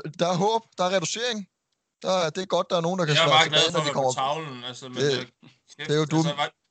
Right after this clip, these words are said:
Speaker 2: var det en del af spørgsmålet, det skulle være en bak?
Speaker 1: Ja, ja, det var en del. Det var en del af det. Det, jeg, jeg bliver nødt
Speaker 2: Det
Speaker 1: til at
Speaker 2: var,
Speaker 1: gøre
Speaker 2: det
Speaker 1: lidt
Speaker 2: var også
Speaker 1: nemmere for
Speaker 2: spørgsmål nummer to, jo. Så selvfølgelig er det
Speaker 1: Nå,
Speaker 2: gjort
Speaker 1: men det er
Speaker 2: det
Speaker 1: lige
Speaker 2: til at
Speaker 1: meget.
Speaker 2: starte
Speaker 1: Det er
Speaker 2: med.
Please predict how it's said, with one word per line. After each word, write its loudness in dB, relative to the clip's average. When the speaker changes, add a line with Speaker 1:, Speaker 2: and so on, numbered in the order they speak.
Speaker 2:
var -6
det 2
en -6
del 0
af -4
spørgsmålet, -4
det -6
skulle -14
være -4
en -14
bak? 0
Speaker 1:
Ja, 2
ja, 0
det -2
var 2
en -4
del. -2
Det -8
var 2
en -4
del -2
af 2
det. -6
Det, 0
jeg, 0
jeg -2
bliver 0
nødt -2
Speaker 2:
Det 0
Speaker 1:
til 2
at -2
Speaker 2:
var, 0
Speaker 1:
gøre 2
Speaker 2:
det -2
Speaker 1:
lidt 0
Speaker 2:
var 2
også 4
Speaker 1:
nemmere 2
for -4
Speaker 2:
spørgsmål -8
nummer -10
to, -12
jo. -18
Så -20
selvfølgelig -10
er -4
det -2
Speaker 1:
Nå, 0
Speaker 2:
gjort -2
Speaker 1:
men -4
det 2
er -2
Speaker 2:
det -4
Speaker 1:
lige 0
Speaker 2:
til 0
at 2
Speaker 1:
meget. 0
Speaker 2:
starte 0
Speaker 1:
Det 4
er 4
Speaker 2:
med. 2